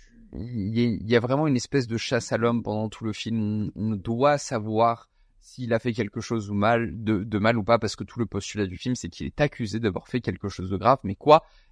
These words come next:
Eh ben, on ne sait pas. On, on suppose qu'il y a plein de choses, notamment vis-à-vis aussi de son majordome, mais on n'aura que la réponse à la fin du film.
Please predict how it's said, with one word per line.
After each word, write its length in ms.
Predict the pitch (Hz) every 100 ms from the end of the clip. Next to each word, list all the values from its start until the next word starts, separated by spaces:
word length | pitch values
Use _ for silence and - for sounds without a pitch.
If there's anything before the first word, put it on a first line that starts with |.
| -
Eh 60 | -
ben, 100 | 117
on 120 | 143
ne 40 |
sait 220 | 110 - 95
pas. 200 | - - _ 139 -
On, 540 | 117 120 117 110 107 -
on 160 | - 101
suppose 600 | - 180 156 202 147 104
qu'il 200 | - 101
y 120 | 95
a 60 | 92 - -
plein 260 | 135 131
de 100 | 107
choses, 320 | 98 147 175
notamment 380 | 127 104 101 104
vis-à-vis 360 | 101 90 101 98
aussi 240 | 98 -
de 120 | 98
son 180 | 92 -
majordome, 580 | 90 113 117 104 143 170 - _ -
mais 180 | 135 214
on 100 | 127
n'aura 240 | 117 120 127
que 220 | - 185
la 160 | 170
réponse 400 | 110 104 156 156
à 60 | 107
la 100 | 98
fin 180 | 110 131
du 100 | 110
film. 280 | - 160